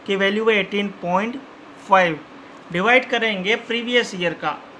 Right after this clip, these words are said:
eighteen into हंड्रेड। सेम टू थाउजेंड थर्टीन की वैल्यू है एटीन पॉइंट नाइन, डिवाइड करेंगे प्रीवियस ईयर की वैल्यू एटीन पॉइंट फ़ाइव into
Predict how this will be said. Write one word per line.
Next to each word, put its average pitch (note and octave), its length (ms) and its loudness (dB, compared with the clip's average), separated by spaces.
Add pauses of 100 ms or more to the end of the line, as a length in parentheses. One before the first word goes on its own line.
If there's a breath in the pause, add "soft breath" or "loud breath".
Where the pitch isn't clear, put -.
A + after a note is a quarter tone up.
eighteen G3 380 -2 (2250)
into A3 360 -2 (600)
हंड्रेड। E3+ 360 0 (840)
सेम A#3+ 300 0
टू - 220 -10
थाउजेंड A3 320 0
थर्टीन A3+ 300 -2
की A#3+ 140 0
वैल्यू A3+ 300 2
है B3 80 4 (160)
एटीन A#3 380 -2 (140)
पॉइंट G#3 320 -2 (540)
नाइन, F3 340 0 (380)
डिवाइड A3+ 340 2
करेंगे A3+ 360 -2
प्रीवियस A3+ 520 -4
ईयर A3 160 -2
की G#3+ 140 -6
वैल्यू G3+ 320 -2
एटीन G3+ 300 -4 (160)
पॉइंट A3+ 280 -4 (460)
फ़ाइव F3+ 260 4 (1600)
into F#3+ 340 -2